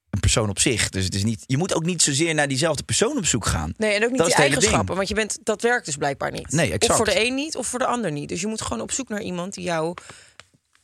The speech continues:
Speaker 2: het fijne gevoel geeft wat je mist. En als je af en toe dingen mist, kun je daarover praten. Eh, heb jij vaak liefdesverdriet gehad?
Speaker 1: Nee, niet vaak, maar wel eens.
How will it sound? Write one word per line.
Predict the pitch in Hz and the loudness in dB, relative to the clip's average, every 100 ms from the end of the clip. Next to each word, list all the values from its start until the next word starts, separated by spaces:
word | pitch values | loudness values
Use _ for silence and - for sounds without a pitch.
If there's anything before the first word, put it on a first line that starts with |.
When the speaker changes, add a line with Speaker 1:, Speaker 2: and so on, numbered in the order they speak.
| _ | _
Speaker 2:
het | - - | -2 2
fijne | 190 170 | 2 2
gevoel | 175 160 254 302 | 0 0 -2 -2
geeft | - - 165 | -4 -4 -6
wat | 156 | -8
je | 185 | -6
mist. | 240 170 - | -6 -6 -4
En | 170 | -4
als | 170 | -4
je | - | -2
af | 185 | -4
en | - | -2
toe | 185 | -2
dingen | 180 175 | -2 0
mist, | 202 202 | 0 -2
kun | - | -2
je | 151 | -2
daarover | 139 147 | -2 -4
praten. | - 254 254 254 240 240 - - - - - - | -2 2 2 0 -2 -6 -10 -20 -18 -16 -16 -4
Eh, | 214 214 | 0 2
heb | 220 | 2
jij | 247 320 | 2 2
vaak | 208 175 175 | 2 0 -2
liefdesverdriet | - 180 185 170 156 | -4 -4 -4 -4 -4
gehad? | 180 180 - - | -4 -4 -6 -8
Speaker 1:
Nee, | 95 92 90 | 0 2 4
niet | 120 - | 2 2
vaak, | 87 85 - | 0 0 -2
maar | - 95 | 0 2
wel | 107 101 | 2 2
eens. | 98 85 - - | 2 2 0 -4